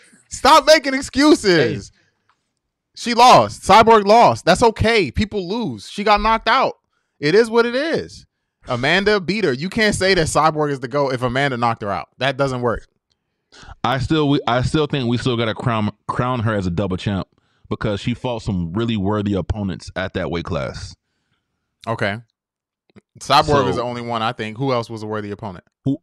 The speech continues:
Speaker 2: who else? Who, uh, uh, uh, Jer-, Jermaine, whatever her name is?
Speaker 1: Jermaine
Speaker 2: She,
Speaker 1: Durandamy?
Speaker 2: Jermaine, yeah.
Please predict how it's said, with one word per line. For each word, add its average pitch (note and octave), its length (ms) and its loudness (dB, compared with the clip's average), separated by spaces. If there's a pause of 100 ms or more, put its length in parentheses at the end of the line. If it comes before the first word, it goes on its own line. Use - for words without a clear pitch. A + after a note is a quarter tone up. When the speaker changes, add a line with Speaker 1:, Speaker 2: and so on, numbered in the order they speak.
Speaker 2:
who C#3+ 240 0
else? D#3 260 -8
Who, D3+ 200 -4
uh, F#2+ 720 -6 (200)
uh, F2 40 -10
uh, E2 220 -8 (200)
Jer-, B2 300 -6
Jermaine, C3 460 -6
whatever D3 200 -4
her E3+ 40 -6
name F3 180 -4
is? F3+ 400 -6
Speaker 1:
Jermaine G#2 340 -6
Speaker 2:
She, G#2 40 -6
Speaker 1:
Durandamy? A#2+ 460 -6 (140)
Speaker 2:
Jermaine, B2+ 440 -6
yeah. A#2+ 360 -4